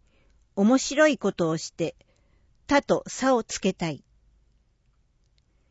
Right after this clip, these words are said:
二次元コードが掲載されています。住所、名古屋市緑区元徳重一の百三。フリーコール、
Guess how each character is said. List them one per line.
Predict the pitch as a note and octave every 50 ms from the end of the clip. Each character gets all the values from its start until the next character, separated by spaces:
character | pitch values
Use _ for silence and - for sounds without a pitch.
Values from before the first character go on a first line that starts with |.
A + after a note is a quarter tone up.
| _ _ _ _ _ -
二 | G#3 A3+ A3+
次 | C4+ C#4+
元 | C4 G3+ D4+ D4
コ | - - D4 C#4
ー | A3
ド | F3 E3
が | - - - -
掲 | - G#3 G3+
載 | F#3 - - F#3 F3 E3+
さ | - - E3
れ | E3 D#3+
て | - - D#3
い | D3+ D3
ま | C#3+ D3+ E3
す。 | - - _ _ _ _ _ _ _ _ _ _ _ _ _ _ _ _ _ _ _ _ _ _ _ _ _ _ _ -
住 | F#3 A3 D4 D4+ C4+
所、 | - - - F#3 D3 - _ _ _ _ _ _ _ _ -
名 | F#3 G3 G#3+
古 | A#3 C4+ D4
屋 | D4+ D4+ D4
市 | - - - F3+ - -
緑 | E3+ F#3+ F#3+ A3 A3 G#3 A3 G3+
区 | - - E3 D3 - _ _ -
元 | F#3+ G#3 - C#4 C#4+
徳 | - D#4+ - - B3+
重 | A#3 - A3+ F3+ - C#3+ - _ _ _ _ _ _ _ _
一 | - G#3+ F#3+ - - C4+
の | C#4+ A3+ E3 - _
百 | - - G3 F3 - -
三。 | - - - E3 D3+ C#3 F#3 - _ _ _ _ _ _ _ _ _ _ _ _ _ _ _ _ _ _ _ _ _ _ _ _ _ _ _ _ _ _ _ _ _ _ _ _ _ _ _ _ _ _ _ _ _ _ _
フ | - A3+ A#3
リ | C4 D#4 D#4 C#4
ー | -
コ | - C4 B3 G3+
ー | -
ル、 | - D#3 B2+